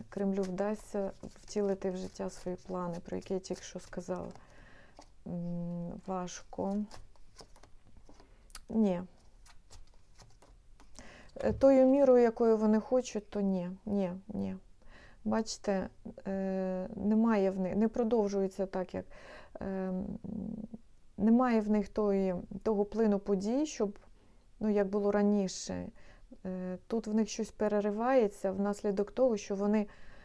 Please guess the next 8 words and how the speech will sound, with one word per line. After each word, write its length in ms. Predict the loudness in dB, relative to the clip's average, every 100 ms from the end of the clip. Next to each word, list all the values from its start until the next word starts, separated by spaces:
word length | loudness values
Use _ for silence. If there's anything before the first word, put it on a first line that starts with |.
| -18 -2
уходять 640 | 2 2 6 6 6 0 -2
великою 440 | 0 0 0 -2
групою. 380 | 0 -2 -2 -6
Чи 160 | -4 -6
то 140 | -4
вони, 360 | 0 2 2 -2 -12 -18 -6
м, 280 | -4 -4 -6 -14 -12 2
підуть, 640 | 4 6 4 4 0 -18